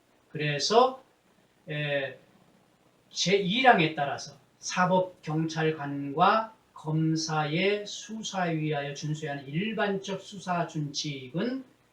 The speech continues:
대통령령으로 정한다. 이렇게 해서 이제 그 대통령령으로서 소위 부령으로서 위임을 해놨거든요.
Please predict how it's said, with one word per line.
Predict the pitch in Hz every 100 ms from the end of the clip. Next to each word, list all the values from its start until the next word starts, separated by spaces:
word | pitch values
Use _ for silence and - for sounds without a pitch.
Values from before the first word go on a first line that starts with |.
| _ _
대통령령으로 | 160 - 269 254 240 233 185 151 156 165
정한다. | 156 - 127 120 - - - _ -
이렇게 | 175 233
해서 | 208
이제 | 202 170 165 - - _ _ _
그 | - 247 247
대통령령으로서 | 160 190 269 269 247 214 151 156 214 294 262 160 -
소위 | - 196 185
부령으로서 | 147 165 208 160 147 -
위임을 | 139 131 156 165 131
해놨거든요. | 123 117 120 117 117 -